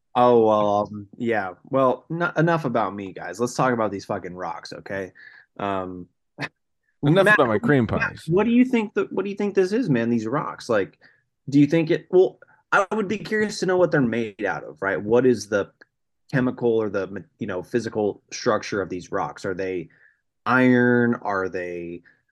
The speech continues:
Speaker 1: um, some sort of, uh, I don't know. I don't fucking know rocks. I don't know.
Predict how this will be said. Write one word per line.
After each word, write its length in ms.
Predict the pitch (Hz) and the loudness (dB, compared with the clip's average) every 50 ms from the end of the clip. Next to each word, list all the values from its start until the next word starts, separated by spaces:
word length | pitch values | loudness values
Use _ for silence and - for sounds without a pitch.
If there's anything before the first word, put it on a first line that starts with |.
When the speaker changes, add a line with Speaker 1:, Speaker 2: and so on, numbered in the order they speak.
| _ - | _ -12
Speaker 1:
um, 240 | 90 92 90 92 92 | -12 -10 -10 -10 -10
some 240 | 90 - 117 107 98 | -8 -6 -6 -6 -4
sort 320 | - - 120 107 104 98 | -2 2 2 2 4 4
of, 340 | 101 101 98 90 90 90 80 - | 4 4 2 0 -4 -10 -12 -10
uh, 440 | 95 95 92 90 87 85 82 78 78 - _ - _ _ - | -8 -6 -6 -6 -6 -8 -8 -10 -12 -14 _ -20 _ _ -4
I 100 | 98 113 | -2 0
don't 140 | 110 107 104 | 0 0 -2
know. 300 | 95 95 95 92 87 - _ _ _ _ _ _ _ _ _ _ - | -2 -2 -2 -4 -6 -8 _ _ _ _ _ _ _ _ _ _ -2
I 40 | 113 | 0
don't 100 | 131 131 | 0 0
fucking 240 | 127 110 95 98 90 | 0 -2 -4 -6 -8
know 120 | 92 85 | -10 -10
rocks. 460 | 85 90 78 78 85 - - - - - | -10 -8 -8 -10 -10 -12 -14 -14 -12 -8
I 60 | - 104 | -6 -4
don't 120 | 113 113 | -2 0
know. 300 | 127 139 127 - - - | 0 0 0 -2 -6 -12